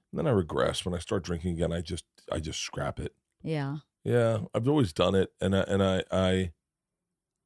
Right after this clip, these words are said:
Speaker 1: I, part of me wishes it would stick. And then the other part of me goes, "I think if it stuck," like, I noticed myself to be a tad bit different of a person.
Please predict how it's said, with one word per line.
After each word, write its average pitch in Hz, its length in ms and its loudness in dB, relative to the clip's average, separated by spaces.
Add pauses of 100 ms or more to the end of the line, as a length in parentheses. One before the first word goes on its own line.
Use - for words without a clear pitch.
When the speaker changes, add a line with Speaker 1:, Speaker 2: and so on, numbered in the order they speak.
(800)
Speaker 1:
I, 98 340 4 (200)
part 147 420 4
of 147 80 0
me 117 380 0 (1040)
wishes 117 640 6
it 123 100 4
would 117 160 0
stick. - 480 2
And 113 100 0
then 117 120 4
the 131 80 8
other 135 160 8
part 123 240 2
of 123 40 2
me 117 80 2
goes, 110 360 4
"I 101 80 2
think 117 420 0
if 110 140 -2
it 107 180 0
stuck," - 640 0 (380)
like, 117 180 8
I 127 60 10
noticed 127 380 8
myself 110 320 4
to 92 80 -6
be 95 100 4
a 90 60 2
tad 92 320 2
bit - 260 0
different 87 320 0
of 82 80 -4
a 80 60 -8
person. - 500 -6